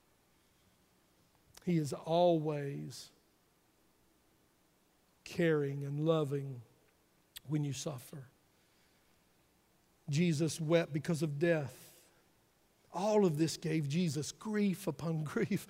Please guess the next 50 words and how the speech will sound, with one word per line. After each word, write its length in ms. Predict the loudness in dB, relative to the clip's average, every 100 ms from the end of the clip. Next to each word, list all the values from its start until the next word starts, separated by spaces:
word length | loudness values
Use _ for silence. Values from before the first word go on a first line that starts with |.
| -14 -4
and 120 | -4
sorrow 500 | -2 0 2 4 2
upon 220 | 2 0 -2
sorrow. 300 | -2 -2 -2 -8 -4
And 100 | -2
here's 240 | -2 -2
my 140 | 0 0
warning 400 | 0 0 0 -2
to 140 | -2
you 140 | -2
today. 440 | -2 -2 0 2 0 -4 -20 0
When 180 | 0 2
you 200 | 2 2
use 360 | 2 2 0
that 200 | -2 -6
prayer 280 | 2 2 4
journal, 400 | 2 2 0 -2 -10 -2
and 140 | 0
because 400 | 0 4 6 6
you 100 | 4
use 300 | 4 4 2
it, 60 | 2
you 180 | 2 4
get 200 | 4 4
close 280 | 4 2
to 140 | 2 0
Jesus, 500 | 2 2 2 0 -4 -16 -20 -18 2
there's 180 | 4 6
gonna 180 | 4
be 180 | 6 4
some 340 | 4 0 0 -4
hallelujah 580 | 6 8 8 6 4 2
times 400 | 4 4 4 2
more 220 | 4 4
than 160 | 4
you've 240 | 4 4 8
ever 240 | 8 8
had 300 | 6 6 6
in 100 | 4
your 180 | 4 4
life 280 | 4 2 0
because 340 | 0 0 2
you 200 | 2 2
are 100 | 2
being 240 | 2 0 0
intentional 720 | -4 0 2 2 0 0 -2 -6 -2
about 320 | 0 0 0
your 100 | -2
spiritual 460 | 2 4 4 4
life. 240 | 4 4